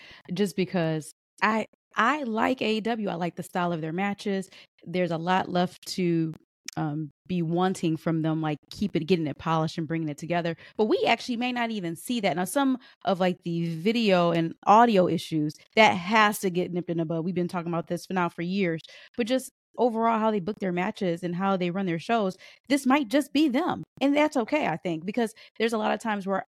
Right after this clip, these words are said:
I kinda just wanna watch that this week. I don't want something else. I don't want something super duper polished. I want something a little bit more edgy. Um, so for me, Dynamite would be my number two.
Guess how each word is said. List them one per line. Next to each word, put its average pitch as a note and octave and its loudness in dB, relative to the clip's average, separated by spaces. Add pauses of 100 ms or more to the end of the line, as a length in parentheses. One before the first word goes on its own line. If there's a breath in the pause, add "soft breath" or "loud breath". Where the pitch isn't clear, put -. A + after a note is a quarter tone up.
I G#3 4
kinda G#3 -2
just F#3+ -8
wanna G3+ -2
watch F3+ -2
that C#3+ -6 (100)
this D3 -10
week. D#3 -6 (300 loud breath)
I F#3 4
don't F#3 2
want G3+ -4
something D#3+ -6
else. D#3+ -4
I F3 4
don't F#3 0
want F#3 -2
something E3 -6
super - -8
duper D#3+ -4
polished. D#3+ -4 (600 loud breath)
I F#3 6
want G3 2
something F#3 0
a E3 -2
little E3 0
bit E3 2
more D#3 -2
edgy. - -4 (440 soft breath)
Um, D3+ -8
so F3+ 2
for F#3+ -8
me, A3 0
Dynamite F3+ 2
would E3+ 0
be E3 0
my D#3+ -4
number D#3+ -6
two. E3+ -8